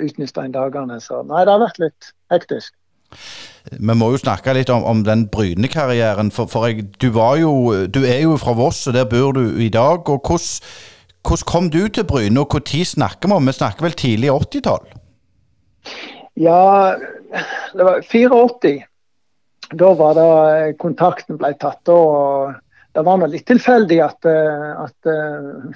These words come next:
Speaker 1: <laughs> jeg tror ikke det var mange på Bryne som, som visste om meg i klubben og sånt, men, eh, men det var noe Rune Hauge da, som var kommet,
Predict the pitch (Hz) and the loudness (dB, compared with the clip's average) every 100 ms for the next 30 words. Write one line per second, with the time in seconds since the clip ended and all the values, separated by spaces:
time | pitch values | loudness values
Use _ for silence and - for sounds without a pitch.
0 | - 156 147 - 208 190 165 143 180 277 | -6 -6 -6 0 2 2 0 -2 -2 -2
1 | 254 240 240 240 180 147 143 147 143 151 | 2 4 6 4 2 0 0 -2 -6 -6
2 | 151 - 165 156 147 147 - 190 151 135 | -6 -6 -8 -8 -10 -8 0 0 0 -8
3 | - - 139 - 151 151 143 135 - _ | -10 -14 -16 -14 -10 -10 -10 -14 -20 _
4 | - _ - 170 233 220 185 196 180 202 | -20 _ -2 4 4 4 4 4 4 2
5 | 220 - - - 165 165 - 175 156 | 2 0 0 -2 -2 -2 0 -6 -6